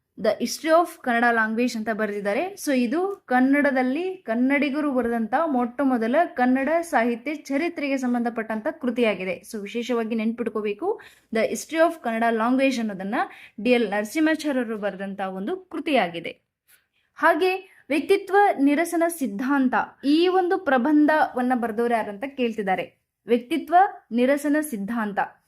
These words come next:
ಈ ಒಂದು ಪ್ರಬಂಧನ ಬರ್ದವ್ರು ಯಾರು? ಎಲಿಯಟ್, ಕೋಲ್ರಿಚ್, ಕ್ರೋಚೆ, ಶೆಲ್ಲಿ. So ಈ ನಾಲ್ಕು ಆಯ್ಕೆಗಳಲ್ಲಿ ಟಿ ಎಸ್ ಎಲಿಯಟ್, ಟಿ ಎಸ್ ಎಲಿಯಟ್ ಬರೆದಂತಹದ್ದು ವಿಶೇಷವಾಗಿ ವ್ಯಕ್ತಿತ್ವ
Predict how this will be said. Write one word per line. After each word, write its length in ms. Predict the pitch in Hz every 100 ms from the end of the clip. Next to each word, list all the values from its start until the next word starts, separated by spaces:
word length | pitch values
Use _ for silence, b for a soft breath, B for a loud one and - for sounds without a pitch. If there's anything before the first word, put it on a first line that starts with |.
| B B -
ಈ 140 | 330
ಒಂದು 260 | 370 359 392
ಪ್ರಬಂಧನ 520 | 254 226 240 262 269
ಬರ್ದವ್ರು 360 | 247 233 254 254
ಯಾರು? 400 | 240 320 339 -
ಎಲಿಯಟ್, 560 | 226 269 320 349 359 - _ _
ಕೋಲ್ರಿಚ್, 680 | 262 277 294 339 349 - - _ _ -
ಕ್ರೋಚೆ, 640 | 254 269 269 330 381 466
ಶೆಲ್ಲಿ. 460 | - 285 240 190 - -
So 100 | 277
ಈ 100 | 262
ನಾಲ್ಕು 420 | 247 277 370 381
ಆಯ್ಕೆಗಳಲ್ಲಿ 840 | 302 254 233 208 214 240 302 302 B B -
ಟಿ 80 | 370
ಎಸ್ 260 | 381 370 -
ಎಲಿಯಟ್, 480 | 262 277 247 208 - - _ _ _ _ _ 311
ಟಿ 60 |
ಎಸ್ 220 | 339 359
ಎಲಿಯಟ್ 480 | - 254 311 330 339
ಬರೆದಂತಹದ್ದು 960 | 254 240 226 254 247 240 196 262 403 -
ವಿಶೇಷವಾಗಿ 840 | 233 220 302 311 262 247 226 330 359
ವ್ಯಕ್ತಿತ್ವ 500 | 240 240 339 330